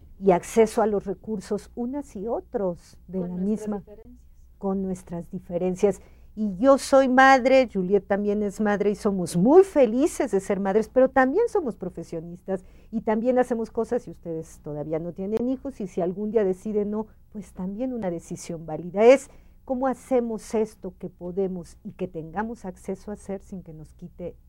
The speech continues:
Speaker 1: nada, sin brujería, sí, sin nada de esto. Les voy a pedir en una palabra, ¿qué dirías de este proyecto?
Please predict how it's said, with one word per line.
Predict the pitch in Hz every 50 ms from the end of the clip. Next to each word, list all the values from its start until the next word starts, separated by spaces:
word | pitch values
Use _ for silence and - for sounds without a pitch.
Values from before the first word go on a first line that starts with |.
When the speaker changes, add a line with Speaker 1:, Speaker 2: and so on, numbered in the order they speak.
| - - - -
Speaker 1:
nada, | 170 170 165 160 156 135 143 - - -
sin | - - 202 185
brujería, | 190 185 196 - - 202 190 190 190 170 151 - - -
sí, | - - - 226 190 - - - - - - -
sin | _ - - 190 190
nada | 190 190 185 175 170
de | 160 160
esto. | 156 147 - - - 135 - _ - - - - - -
Les | 226 269 262 -
voy | 370 370
a | 403 392 403
pedir | 294 247 220 202 254 269 277 285 262 - - - - - - - - - - - - - _ - - - - - - - -
en | - 220 226 254
una | 302 381 440 427
palabra, | - 190 160 165 165 160 156 151 151 147 139 - - _ - _ - - _ - - - - -
¿qué | - 311 285
dirías | 233 208 190 175 147 120 131 131 -
de | -
este | 139 - - 135
proyecto? | - - - 110 - - 95 - - - -